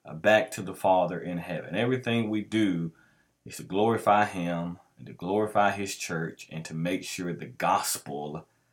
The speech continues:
is going forward. So, for season two here on the Diligent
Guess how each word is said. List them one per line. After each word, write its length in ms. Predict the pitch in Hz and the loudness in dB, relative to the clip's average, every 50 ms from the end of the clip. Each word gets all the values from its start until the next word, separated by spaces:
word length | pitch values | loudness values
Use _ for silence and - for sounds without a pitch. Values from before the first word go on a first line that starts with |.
| _ _ _ _ _ _ | _ _ _ _ _ _
is 220 | - 87 87 85 80 | -6 -6 -4 -6 -6
going 680 | 76 87 87 87 87 87 85 85 85 85 87 85 82 - _ _ _ _ _ _ _ _ _ - | -4 0 2 2 2 2 2 0 -2 -2 -2 -4 -6 -8 _ _ _ _ _ _ _ _ _ -20
forward. 840 | - - - - - 113 104 95 85 78 - - - - - - - _ - - _ _ _ _ _ _ _ _ _ _ _ _ _ _ _ _ _ _ _ _ _ _ _ | -16 -14 -8 -2 2 4 4 4 2 0 -4 -8 -12 -14 -18 -20 -20 _ -20 -20 _ _ _ _ _ _ _ _ _ _ _ _ _ _ _ _ _ _ _ _ _ _ _
So, 540 | - - - - 196 220 240 131 107 87 - | -8 -6 -2 2 4 4 4 4 4 2 -2
for 260 | - - - - 98 | -4 -4 -2 -2 -2
season 720 | - - - - - 160 165 202 214 208 175 175 143 117 117 | -2 -2 -4 -2 -2 -2 0 0 0 2 2 2 2 2 2
two 340 | - - - 170 160 127 101 | 0 -2 0 2 2 2 2
here 420 | 90 - 101 104 101 101 104 98 - | 0 -2 -2 0 0 2 0 0 0
on 340 | - 107 104 104 104 101 87 | 0 0 2 2 2 0 0
the 200 | 104 98 95 90 | -2 -2 -4 -4
Diligent 760 | 87 85 87 117 135 160 165 170 165 151 135 143 143 139 131 | -6 -6 -4 0 0 2 2 2 2 2 2 2 2 2 0